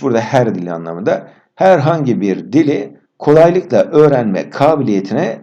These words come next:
sahiptirler. For a long time, uzun bir süre, scientist, e, şöyle, for a long time, uzun bir süredir. Tabii böyle olunca present perfect tense gelecek arkadan.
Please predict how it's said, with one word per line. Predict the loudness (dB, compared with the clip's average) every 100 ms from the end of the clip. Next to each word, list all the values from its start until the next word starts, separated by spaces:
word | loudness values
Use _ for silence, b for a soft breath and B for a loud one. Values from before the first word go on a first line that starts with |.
| _
sahiptirler. | -16 -2 0 0 -4 -10 -14 -14 -18 -20 _ _ _ _ _ _ _ b b b b b b _
For | 4 4
a | 6
long | 4 4 2
time, | 2 2 0 -8 -16 -2
uzun | 0 2 0 0
bir | 0 -2 -10
süre, | -12 -4 0 0 -4 -16 _ _ _ _ _
scientist, | -4 2 2 0 -4 -6 -8 -2
e, | -2
şöyle, | 2 2 0
for | 0 0
a | 2
long | 0 -2
time, | -4 -4 -4
uzun | -4 -2 -4
bir | -4
süredir. | -6 -2 -2 -4 -6
Tabii | -4 -2 0
böyle | 0 2
olunca | 0 0 -2 -4 -6 -14 b b b b _
present | 2 2 2
perfect | 0 0 0
tense | -2 -4 -2
gelecek | -4 -2 -4
arkadan. | -4 -4 -6 -6